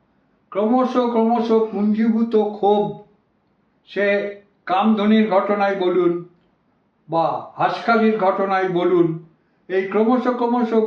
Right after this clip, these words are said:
পুঞ্জীভূত ক্ষোভ তার বিস্ফোরণ ঘটেছে এই ঘটনাকে কেন্দ্র করে এবং এটা ক্রমশ ক্রমশ ব্যাপ্তি লাভ করছে সমাজের সর্বস্তরে।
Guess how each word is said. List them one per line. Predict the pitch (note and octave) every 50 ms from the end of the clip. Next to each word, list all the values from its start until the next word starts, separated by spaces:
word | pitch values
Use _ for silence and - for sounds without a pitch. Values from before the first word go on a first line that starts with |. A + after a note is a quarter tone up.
| G#3+
পুঞ্জীভূত | G#3 G3+ G#3+ A3 G#3 G#3+ A#3 A3+ A3 A#3 A3+ A#3
ক্ষোভ | A3 A3 - - - - G3 G#3 A3 A3 A3 G#3+ E3+ - - _ _ _ _ _ _ _ _ _ _ _
তার | - F#3+ G3 G#3+ A3+ A#3 A3 - - - - - _ _ _ _ -
বিস্ফোরণ | C3+ C#3+ A#3 C#4+ C#4 - - D#4 D#4 C#4+ C4 B3+ A#3 A3
ঘটেছে | G3 F#3+ F#3+ G3 F3 - - E3+ D#3+ D#3 D#3+ - - _ _ _ _ _
এই | F3+ G3 G#3+ A3 A3
ঘটনাকে | F3+ F3+ F#3 F3+ F#3+ F#3+ F3+ F3 E3+ F3 F3 E3
কেন্দ্র | - - E3+ F3 F3 E3+ E3+ E3+
করে | - - C3+ C3 B2+ B2+ - - _ _ _ _ _
এবং | - F#3 G3+ A3 A3 A3 A3 G#3+ A3 A3 - - _ _ _ _ _ _ _ _ _ _ _ _ _ _ _ _ _ _ _ _ _ _
এটা | G3+ G#3+ A3 A3 - A#3+ B3 C4+ C#4 C4+ -
ক্রমশ | - - - C#4+ D4 C#4+ C4 B3+
ক্রমশ | B3 A3 A3 A3 A3 A3 G#3+ - A#3
ব্যাপ্তি | A#3+ A#3 G#3+ G3 F#3+ F3+ - - - A3+ A3
লাভ | G3+ F3+ F3 E3 - -
করছে | F#3+ F3 - - G#3+ G#3+
সমাজের | A3 G#3+ G3 F3+ F3 F3 F3 G3 G#3+ A3+
সর্বস্তরে। | A3 A3 G3 F#3+ F3+ E3 D#3 - G#3+ A3 A3 A3 - - - G3 F#3+ F3+ E3+ C#3+ - -